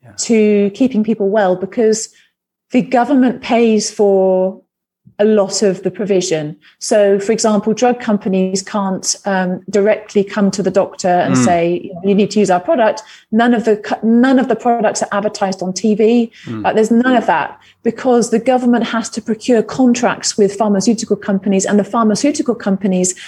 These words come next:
Speaker 2: have a natural incentive to give the government the best price for their product because the government wants to save money on the provision.
Speaker 1: Nice. Okay, so
Speaker 2: Yeah.
Speaker 1: this gentleman, this gen-,
Speaker 2: Anyway.
Speaker 1: gentleman with his, with his blood pressure.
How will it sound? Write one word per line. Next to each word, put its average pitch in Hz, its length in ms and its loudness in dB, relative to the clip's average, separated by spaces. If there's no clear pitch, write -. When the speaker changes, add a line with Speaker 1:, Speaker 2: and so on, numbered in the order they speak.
Speaker 2:
have 202 160 -2
a 214 60 2
natural 220 360 2
incentive 208 540 2
to - 60 0
give 208 280 0
the 214 40 -2
government 220 420 2
the 190 40 2
best 196 380 -2
price 214 400 0
for - 100 -10
their 185 120 0
product 190 560 -2
because 220 240 -2
the 220 80 0
government 214 320 2
wants 208 220 -4
to 208 40 -2
save 185 300 0
money 185 240 -2
on 185 280 -4
the 185 80 -18
provision. 180 480 -2
Speaker 1:
Nice. 143 360 -4
Okay, 147 220 0
so 147 320 0
Speaker 2:
Yeah. 190 240 -2
Speaker 1:
this 151 180 -2
gentleman, 160 480 -2
this 131 160 -8
gen-, 175 280 0
Speaker 2:
Anyway. 233 440 0
Speaker 1:
gentleman 180 520 0
with 165 140 2
his, 147 180 0
with 156 140 2
his 151 120 0
blood 151 260 -2
pressure. 113 420 -4